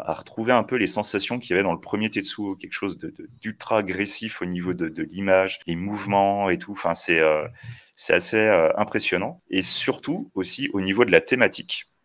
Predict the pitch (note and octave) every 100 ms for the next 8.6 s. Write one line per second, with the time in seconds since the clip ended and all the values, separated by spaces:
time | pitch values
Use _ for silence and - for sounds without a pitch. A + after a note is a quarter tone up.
0 | - - F#2+ F#2+ A2+ A#2 G#2+ F#2+ F#2+ F#2
1 | - G2+ G2 F#2+ G2 F#2 G#2 F2 D#2+ F#2+
2 | F2+ F#2+ - D#2+ D#2+ E2 - E2+ F2+ E2+
3 | E2 E2 - A#2+ B2 D#2 _ - F2+ G#2+
4 | G2+ G2 D2 C#2+ - - - - D#2 -
5 | D2+ D#2+ F2+ F#2 D#2 D2 F2 F2 F2 F#2+
6 | F2 F#2 F2+ D2+ - F2 F2 - G2+ -
7 | E2 D#2 E2 - F2 F2+ - F2 F2 G2
8 | G2 G2 - E2 D#2+